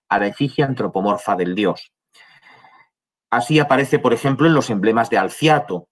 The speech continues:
¿eh? En mil quinientos cincuenta, cuando se publica su primera edición de los libros de los emblemas, al hacer el emblema de la salud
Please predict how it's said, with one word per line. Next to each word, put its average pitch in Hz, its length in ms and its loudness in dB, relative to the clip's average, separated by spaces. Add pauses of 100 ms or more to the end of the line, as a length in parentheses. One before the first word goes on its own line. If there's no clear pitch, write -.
¿eh? 110 380 -8
En 95 100 -6
mil 123 180 -2
quinientos 104 440 -6
cincuenta, 135 760 0
cuando 98 240 -4
se 95 160 -8
publica 113 600 -2
su - 220 -10
primera 107 320 -2
edición 120 480 0
de 104 140 -2
los 95 340 -4
libros 110 360 -4
de 98 40 -6
los 92 160 -6
emblemas, 131 540 0 (480)
al 107 160 0
hacer 131 240 0
el 131 80 2
emblema 113 600 0
de 101 200 -4
la 98 240 0
salud 123 420 -2